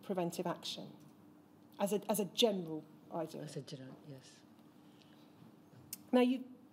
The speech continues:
Speaker 1: um, you told us that you, you, you, you, you had a, a greater understanding about hepatitis B, and, uh, uh, and obviously, um, that had been something that had been identified since the sixties in particular. C-, can we just look at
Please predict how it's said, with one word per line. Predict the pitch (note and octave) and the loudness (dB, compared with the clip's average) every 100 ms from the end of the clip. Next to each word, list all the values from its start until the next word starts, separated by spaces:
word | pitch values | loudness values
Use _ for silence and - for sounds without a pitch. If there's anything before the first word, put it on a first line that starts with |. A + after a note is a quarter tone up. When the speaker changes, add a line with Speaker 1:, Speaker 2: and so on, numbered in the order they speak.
| - - | -12 2
Speaker 1:
um, | B3+ B3 - - - - - - - - - | 4 2 -4 -20 -20 -20 -20 -20 -20 -20 -10
you | A3+ - - | -8 -6 0
told | D4+ D#4+ | 2 2
us | - | 2
that | A#3+ A3+ | 0 0
you, | G#3+ F#3 - | -2 -2 -4
you, | G#3 - - - - - | -6 -6 -18 -20 -20 -18
you, | - F3+ - | -12 -12 -6
you, | G#3+ G#3 - | -2 -2 0
you | G#3+ | 0
had | G3+ A3 G#3 | 2 2 2
a, | F#3 - - - - | 0 0 -4 -4 -4
a | G3+ | 6
greater | B3 C4 B3+ | 8 8 6
understanding | G#3+ G3+ - G3+ F3+ | -4 -2 0 0 0
about | F3+ F3 | 2 2
hepatitis | - F3+ - E3 D#3+ D#3 - - | 0 -6 -6 -6 -4 -4 -4 0
B, | F#3 E3+ E3+ | 2 2 -2
and, | F3 - - | -4 -8 -2
uh, | G3+ - | -4 0
uh, | G3 G#3+ | -2 2
and | F#3+ | 2
obviously, | F#3+ F#3 - F3 D#3 | 2 -2 0 0 0
um, | G3 - | -4 -4
that | G3+ F3+ | 0 0
had | - | 0
been | F3+ | -4
something | F3 F#3 E3 | -2 -2 -2
that | F3+ | -4
had | F3 | -2
been | F3+ | 0
identified | F3 F3+ E3+ - E3 D#3+ | 0 -2 -4 -4 -4 -4
since | - - | -8 -6
the | E3 | -6
sixties | - - - - - C3 - - - - - - | -4 -4 -4 -8 -8 -8 -8 -8 -10 -20 -20 -8
in | F#3 | -6
particular. | F3 - A#3 - F3+ - - - - - | -4 -2 -4 -2 -4 -4 -6 -14 -20 -10
C-, | - - | -8 2
can | D#4 | 4
we | F4 - - | 4 0 2
just | F#4 F4+ - | 4 4 2
look | D#4+ D#4 | 0 2
at | D4+ | 2